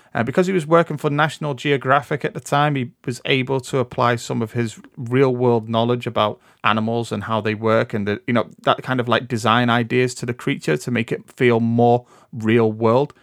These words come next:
And I do think that that does shine through in the final film as well, that even despite all of the puppetry and that type of thing, these creatures do feel very real world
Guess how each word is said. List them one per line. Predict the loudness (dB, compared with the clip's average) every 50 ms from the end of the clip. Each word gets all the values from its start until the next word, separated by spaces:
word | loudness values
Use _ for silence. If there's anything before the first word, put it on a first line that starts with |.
| _ -4
And | -2
I | 0 0
do | 0 -4 -8 -4
think | -4 -4 -2 -2
that | 2 4
that | 4 2 2 _ _ _ _
does | 0 0 0 0
shine | -2 -6 -4 0 0 2 2 0 0
through | -4 -8 -10 -6 -2 2 2 2 2 2 -2 -10 _ _ _ _ _ -2
in | 0 0 2 2
the | 0 0 -2
final | -2 0 2 2 4 4 2 0 -2
film | -2 -4 0 2 2 2 2 0 -2
as | -4 -6 -4
well, | 0 4 4 4 4 2 -2 -6 -8 -4
that | -2 -2 -2 -4 -8 _ _ _ _ _ -2
even | -2 0 0 0 0 0 -2 -4
despite | -6 -6 0 2 4 4 4 4
all | 2 2 2
of | 0 -2
the | -6 -10
puppetry | -6 -6 -8 -6 -6 -10 -8 -6 -2 -2 0
and | 0 2 2
that | 0 0 0
type | -2 -4 -4 -4 -4
of | -6 -4
thing, | -2 0 0 0 -2 -2 -4
these | -4 -4 -4 -6
creatures | -6 -4 -4 -4 -4 -6 -8 -8 -4
do | -4 -4 -4
feel | -2 -2 0 2 2 2 0 -2 -10 _ _ _
very | 4 4 4 4 2 0
real | -2 0 0 2 4 2 2
world | 2 2 2 2 4 2 0 -4